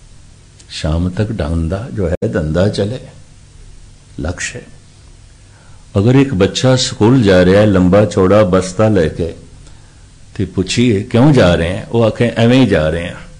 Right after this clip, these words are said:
ਤੇ ਇਹ ਬੱਚਾ ਕੋਈ ਸਿਆਣਾ ਨਹੀਂ ਹੈ। ਸਿਆਣੇ ਕਹਿ ਦੇਣਾ, "ਪੜ੍ਹਨ ਵਾਸਤੇ ਜਾ ਰਹੇ ਹਾਂ,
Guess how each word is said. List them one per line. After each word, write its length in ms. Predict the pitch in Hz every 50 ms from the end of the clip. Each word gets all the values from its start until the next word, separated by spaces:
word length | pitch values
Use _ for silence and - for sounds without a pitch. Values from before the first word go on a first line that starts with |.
| - - - - - - - - - - - - - - - - - - - - -
ਤੇ 160 | 95 95 98
ਇਹ 40 | 95
ਬੱਚਾ 380 | 87 90 87 - - 107 107
ਕੋਈ 180 | 107 - 104 87
ਸਿਆਣਾ 380 | 82 - 90 80 82 82 85
ਨਹੀਂ 200 | 85 82 90 101 98 92
ਹੈ। 80 | - - - - - - - 170 170 170 156 - - - - - - - - - - - - - - - - - - - - - - - - - - - - - - - - - - - - -
ਸਿਆਣੇ 640 | - - - 95 87 87 87 92 98 107 113 117 117 117 - -
ਕਹਿ 160 | 110 117 127
ਦੇਣਾ, 260 | 120 107 92 87 82
"ਪੜ੍ਹਨ 320 | 82 85 90 87 101 117
ਵਾਸਤੇ 380 | 117 98 82 - - - - 76
ਜਾ 160 | 67 67 67
ਰਹੇ 220 | 62 - - - -
ਹਾਂ, 80 | -